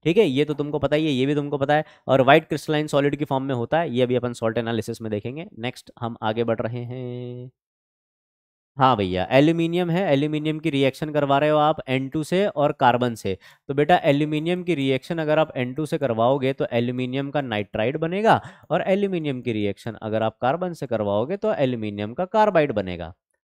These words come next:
ठीक है, अब इनकी जल्द से रिएक्शन करवा दो। देखो ये सिलेबस में नहीं है पर मैंने जानबूझ के डाली है क्योंकि मैं चाहता हूं कि आपको पता हो ये चीज।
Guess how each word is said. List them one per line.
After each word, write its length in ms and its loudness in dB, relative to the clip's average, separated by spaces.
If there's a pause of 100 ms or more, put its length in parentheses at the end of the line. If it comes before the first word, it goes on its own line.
ठीक 140 6
है, 140 8 (360)
अब 180 12 (400)
इनकी 300 2 (200)
जल्द 260 6
से 140 4
रिएक्शन 440 0
करवा 280 2
दो। 160 -2
देखो 240 2
ये 160 4
सिलेबस 480 4
में 60 0
नहीं 220 2
है 80 2
पर 160 2
मैंने 200 0
जानबूझ 440 2
के 120 0
डाली 260 4
है 100 -2
क्योंकि 240 -8
मैं 120 -4
चाहता 340 -2
हूं 140 -2
कि 140 -4
आपको 280 2
पता 240 2
हो 140 4
ये 120 0
चीज। 260 -4